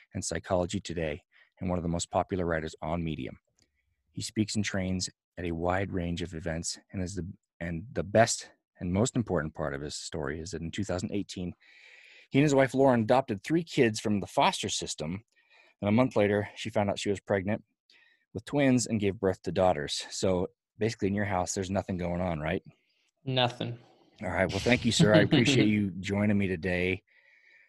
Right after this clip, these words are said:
Speaker 1: Um, it's, uh, we're here to, you know, talk about, uh, your new book,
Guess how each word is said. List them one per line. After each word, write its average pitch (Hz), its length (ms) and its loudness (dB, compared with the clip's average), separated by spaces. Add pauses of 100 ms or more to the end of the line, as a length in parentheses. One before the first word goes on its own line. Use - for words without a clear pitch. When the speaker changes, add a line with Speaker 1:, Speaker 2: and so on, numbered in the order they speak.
(240)
Speaker 1:
Um, 90 520 2 (640)
it's, - 340 -4
uh, 85 260 0 (560)
we're 92 80 -2
here 101 160 4
to, 90 120 -2
you 101 80 2
know, 87 100 2
talk 101 280 0
about, 90 360 2
uh, 85 180 2 (720)
your 95 160 -2
new 87 160 2
book, 92 380 0